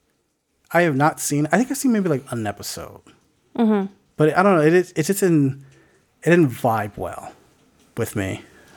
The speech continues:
Speaker 1: Um, actually, it doesn't say if it's, he's aided by a government spy, Dakun, and a thief of, oh, okay. So I guess this is, like, a separate story. Doesn't really follow after the events of, of, um,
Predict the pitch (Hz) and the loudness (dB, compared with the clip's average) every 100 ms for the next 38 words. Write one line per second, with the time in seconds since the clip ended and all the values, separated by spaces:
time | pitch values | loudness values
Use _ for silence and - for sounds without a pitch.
0 | _ - 123 117 113 107 104 - - _ | _ 2 4 6 4 2 0 -4 -14 _
1 | _ _ _ _ _ _ _ - _ _ | _ _ _ _ _ _ _ -20 _ _
2 | _ _ _ _ _ - 139 139 135 120 | _ _ _ _ _ 0 2 4 2 0
3 | - 139 135 113 117 113 - - - - | 0 4 4 2 -2 -4 -10 -12 -20 -20
4 | _ _ _ _ _ _ _ _ 127 117 | _ _ _ _ _ _ _ _ 2 4
5 | 123 120 113 113 117 110 110 107 - 104 | 4 4 2 0 0 -2 -2 -4 -2 -2
6 | 107 98 - 117 104 - 110 - 110 131 | -2 -6 -6 -8 -8 -8 -10 -8 -10 -4
7 | 240 269 254 190 175 - - - - - | 2 4 4 4 0 -2 -18 -18 -20 -2
8 | 214 214 285 277 202 - 185 170 139 - | 2 2 2 0 -2 -2 2 2 2 2
9 | 135 127 - - 117 113 117 - _ _ | 0 -2 -4 -4 0 0 -2 -6 _ _
10 | _ 120 135 131 123 120 - 113 117 101 | _ 0 2 2 2 0 0 2 4 2
11 | 101 110 117 113 104 113 110 - - - | -2 -4 -4 -2 -2 -4 -4 -8 -10 -14
12 | _ _ _ - 120 110 107 110 - - | _ _ _ -4 2 4 2 -2 -12 -14
13 | 113 104 98 98 95 95 98 | -8 -6 -4 -4 -6 -6 -8